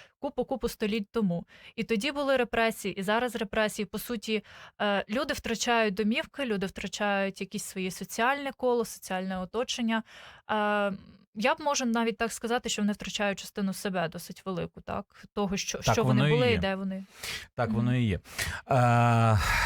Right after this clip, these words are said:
Speaker 2: ще декілька слів стосовно, е, виставки, стосовно робіт. Чи є відбір робіт для цифровізації? Я, дозвольте, старою мовою буду <laughs> говорити.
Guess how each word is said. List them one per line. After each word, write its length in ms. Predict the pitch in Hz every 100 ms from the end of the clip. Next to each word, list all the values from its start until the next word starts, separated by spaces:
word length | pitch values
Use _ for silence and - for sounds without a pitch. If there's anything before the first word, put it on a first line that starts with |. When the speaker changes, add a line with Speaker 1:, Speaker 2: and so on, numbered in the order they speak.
| - - - - - - -
Speaker 2:
ще 200 | - 156
декілька 360 | 147 135 147 143
слів 360 | 113 139 120 -
стосовно, 920 | - 143 107 143 127 110 123 120 113 104 113
е, 220 | 110 110
виставки, 480 | 101 123 - - 123
стосовно 520 | - 110 - 123 117
робіт. 400 | 113 104 156 - - -
Чи 260 | - 131 -
є 320 | 101 131 185
відбір 640 | - 113 123 95 98 98 -
робіт 520 | 104 101 - 202 - 294
для 520 | 90 196 208 202 - - -
цифровізації? 800 | 123 120 110 110 92 82 101 87 - - -
Я, 120 | 131
дозвольте, 440 | 123 131 139 120
старою 400 | 110 139 127 104
мовою 340 | 117 147 120 95
буду 260 | 95 110
<laughs> 0 |
говорити. 560 | 143 139 143 123 120